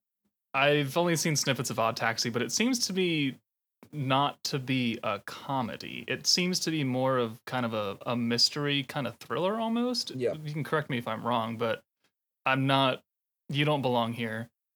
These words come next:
Speaker 2: <laughs>
Speaker 1: Uh, Heaven's design team, I, I didn't like that show at all.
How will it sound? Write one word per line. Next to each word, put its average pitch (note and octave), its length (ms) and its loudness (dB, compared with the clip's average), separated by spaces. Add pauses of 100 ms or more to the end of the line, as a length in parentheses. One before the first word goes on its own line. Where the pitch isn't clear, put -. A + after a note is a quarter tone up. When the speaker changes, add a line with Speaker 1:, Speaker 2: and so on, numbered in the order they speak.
Speaker 2:
<laughs> B2+ 60 2 (280)
Speaker 1:
Uh, B2 360 2
Heaven's F#3+ 340 2
design D3 460 4
team, A#2+ 520 -2 (160)
I, E3+ 220 -4 (280)
I D3+ 160 -4
didn't A#2 280 -2
like C3+ 180 -6
that - 180 -6
show G#2+ 340 -4
at - 80 -8 (120)
all. A#2 500 -4